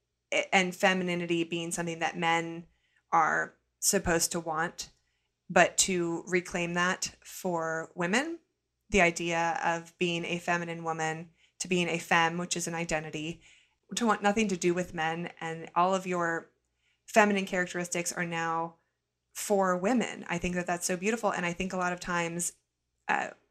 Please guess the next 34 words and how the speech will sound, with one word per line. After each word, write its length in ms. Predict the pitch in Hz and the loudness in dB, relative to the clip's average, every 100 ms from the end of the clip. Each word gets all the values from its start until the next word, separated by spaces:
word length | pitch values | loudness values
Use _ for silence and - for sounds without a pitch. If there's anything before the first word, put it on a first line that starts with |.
| - | -6
we, 320 | 190 180 165 - _ - | 0 0 -2 -8 _ -2
like, 140 | 185 | 2
masculinity, 720 | 202 196 - 180 175 170 165 | 2 2 0 -2 0 -2 -4
the 100 | 160 | -2
idea 300 | 170 170 175 165 | -2 0 2 4
of 100 | 165 | 2
it, 160 | 165 - | -2 -4
I 80 | - | -6
think 180 | 170 185 | -4 -2
it's 360 | 185 - - _ _ _ - | 0 0 -2 _ _ _ 2
early 400 | 226 233 226 202 | 4 4 2 2
lesbians 840 | 180 175 175 175 156 156 165 165 - - - _ _ _ _ - | 4 4 2 -2 -4 -6 -6 -6 -6 -20 -20 _ _ _ _ 2
leaned 280 | 196 226 214 | 8 8 8
into 300 | 196 190 190 | 6 2 0
a 40 | |
more 180 | 180 170 | 0 2
masculine 580 | 175 165 - - 165 165 | 2 0 -2 -2 -2 4
style 460 | - 165 165 165 - | 4 4 2 2 2
as 160 | 175 | 0
a 80 | 175 | 0
way 220 | 170 170 | 0 0
to, 320 | 170 - 170 165 | 2 2 0 0
one, 340 | 170 170 175 | 2 2 2
separate 420 | - 180 180 175 | 2 2 -2 -2
themselves 500 | 175 175 170 165 175 | -4 -4 0 0 0
to 100 | - | 0
let 100 | 165 | -2
other 120 | 170 | -4
people 220 | 170 170 160 | -4 -6 -4
know 180 | 160 | -2
that 120 | 165 165 | -2 -2
they 80 | 170 | -4
were 100 | 165 | -4
queer, 460 | - 165 165 170 | -2 0 0 -2